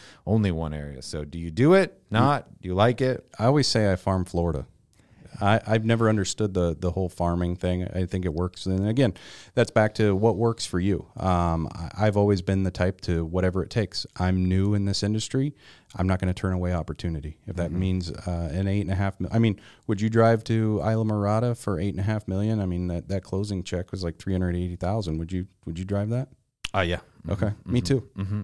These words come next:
Speaker 1: <laughs>
Speaker 2: Uh, so to say that, uh, I, I don't go to Isla Mirada because I'm, I don't know, it's too far.
Speaker 1: Yeah.
Speaker 2: Uh, I, f-, I farm all of Florida.
Speaker 1: Yeah.
Speaker 2: Yeah.
Speaker 1: Yeah.
Speaker 2: I'll go, I'll go as far as Orlando. I've done a deal in Orlando.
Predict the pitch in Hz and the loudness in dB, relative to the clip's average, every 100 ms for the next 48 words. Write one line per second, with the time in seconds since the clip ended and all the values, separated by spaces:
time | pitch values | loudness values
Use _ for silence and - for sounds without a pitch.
0 | - - 113 113 107 - 123 113 107 127 | -8 -2 4 4 4 4 4 4 2 2
1 | 127 113 104 95 - 101 98 98 98 - | 2 4 2 0 -2 0 2 0 -2 -4
2 | 92 98 - 104 104 92 98 92 92 90 | -6 -6 -4 -2 0 -2 -2 0 -2 -4
3 | - - 80 76 - 98 95 90 80 78 | -8 -6 -6 -6 -6 -4 -2 -2 -4 -2
4 | 95 87 73 85 - 85 85 80 80 _ | -2 -2 -4 -8 -8 -6 -6 -6 -10 _
5 | _ _ _ - 85 73 82 - - 78 | _ _ _ -6 -4 -4 -6 -10 -10 -8
6 | - 78 107 85 - - 101 98 78 - | -4 -2 0 -2 -4 -2 0 0 0 0
7 | 90 87 87 82 76 58 - - - 92 | 2 2 0 0 -4 -8 -16 -18 -10 -4
8 | 95 - - 113 131 120 107 107 113 104 | -4 -4 0 2 4 4 4 2 2 0
9 | 85 76 - - 95 95 90 - 98 92 | 0 -2 -8 -8 -2 0 0 -4 -2 0
10 | 85 101 107 110 101 - 160 143 - 107 | 2 2 4 4 2 0 2 2 2 2
11 | 110 104 98 90 85 85 90 104 - 92 | 4 4 2 2 2 2 2 0 -4 -2
12 | 92 95 87 92 92 87 80 85 87 87 | 0 0 0 0 0 -2 -2 -2 -2 -4